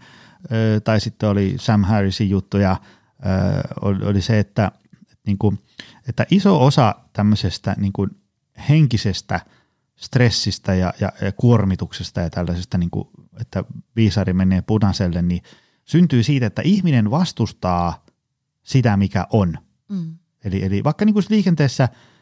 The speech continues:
Speaker 1: et, et jos mä oon tuolla jossain, ää, äm, niinku Kehä ykkösen ruuhkassa ja mulla on, mulla on kiire johonkin,
Speaker 2: Mm.
Speaker 1: ja mä oon siellä jumissa, tiedätkö, sieltä niinku,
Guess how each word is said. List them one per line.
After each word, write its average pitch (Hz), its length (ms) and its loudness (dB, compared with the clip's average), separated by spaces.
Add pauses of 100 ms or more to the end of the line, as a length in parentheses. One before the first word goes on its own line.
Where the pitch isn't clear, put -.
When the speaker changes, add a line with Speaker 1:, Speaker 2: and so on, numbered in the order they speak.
(260)
Speaker 1:
et, - 240 -12
et 127 200 -10
jos 147 160 2
mä 165 120 4
oon 160 100 4
tuolla 156 240 2
jossain, 131 520 2 (720)
ää, 104 340 -6 (540)
äm, 101 260 -4 (800)
niinku 113 380 -4 (360)
Kehä 135 300 4
ykkösen 117 580 0 (280)
ruuhkassa 113 720 0
ja 107 100 -2
mulla 107 240 0
on, 98 80 -2
mulla 113 180 2
on 101 100 0
kiire 110 300 2
johonkin, 92 640 -2
Speaker 2:
Mm. - 60 -20 (440)
Speaker 1:
ja 101 60 -10
mä 110 60 2
oon 110 60 2
siellä 110 200 0
jumissa, 113 480 0
tiedätkö, 104 400 -2 (420)
sieltä 107 240 -6
niinku, 101 320 -4